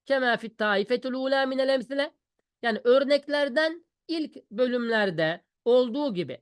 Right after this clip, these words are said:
eğer sonu elif olduğunda, sonu elif olduğunda yani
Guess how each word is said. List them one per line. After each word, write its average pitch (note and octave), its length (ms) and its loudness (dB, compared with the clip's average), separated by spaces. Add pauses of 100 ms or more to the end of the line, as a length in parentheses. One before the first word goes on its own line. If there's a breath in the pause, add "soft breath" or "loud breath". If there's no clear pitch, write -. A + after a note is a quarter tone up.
eğer B3 340 4
sonu C4 560 -4
elif C#4 360 -2 (100)
olduğunda, G#3+ 920 2 (400)
sonu B3 280 -4
elif C4 320 -2
olduğunda D3+ 420 -4
yani G#3 480 0